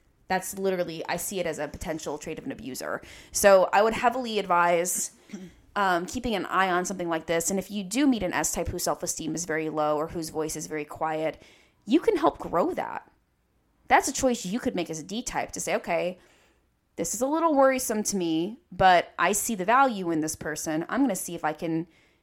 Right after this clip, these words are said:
encourage them to speak and make space for them." Because a-, at the very least, even if you're not in a dynamic with them and you just stay friends with them, you can make their life better. You know, and I think it's important to note that some of these red flags we're mentioning,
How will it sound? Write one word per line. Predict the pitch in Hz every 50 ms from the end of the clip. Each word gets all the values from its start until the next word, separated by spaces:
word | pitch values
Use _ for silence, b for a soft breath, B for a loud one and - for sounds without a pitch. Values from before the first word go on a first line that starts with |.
| b b _ _ _ _ _ _ _ _ _ _
encourage | 202 202 - - 240 233 226 -
them | 240 226 214
to | 214
speak | 208 - - - 277 - - -
and | 165 175
make | 180 180
space | - - - 214 208 -
for | - - -
them." | - 67 - - 190 - -
Because | 214 - 226 214 - - - _
a-, | - - - -
at | 202 196
the | 202 190
very | 180 202 240 320 330 240
least, | 190 170 175 175 - -
even | 214 214 214
if | 196 190
you're | 190 180
not | 175 180 190 220 -
in | 185
a | 180 165
dynamic | - 165 165 160 160 156 -
with | 156 -
them | - 165 165 160
and | 165 165
you | 160
just | 175 170 -
stay | - 160
friends | 147 - - 185 240 285 277
with | 226 - -
them, | 147 143 147 156 165 B B B B B B B B B -
you | 254 277
can | - 302
make | 294 262 262
their | - 190 170
life | 151 151 180 240 - -
better. | - - - - - - - _ _ b b b b b b b
You | - -
know, | 202 202
and | 208 214
I | 214
think | 233 262 269
it's | 262 240 262
important | 247 233 - 254 247 247 247 226
to |
note | 196 190 196 202 196
that | 180 170 -
some | 220 233
of | 247
these | 254 214 190
red | 185 180
flags | - - 156 165 180 185 -
we're | 185
mentioning, | 160 160 175 180 - 196 170 160 156 156 160 170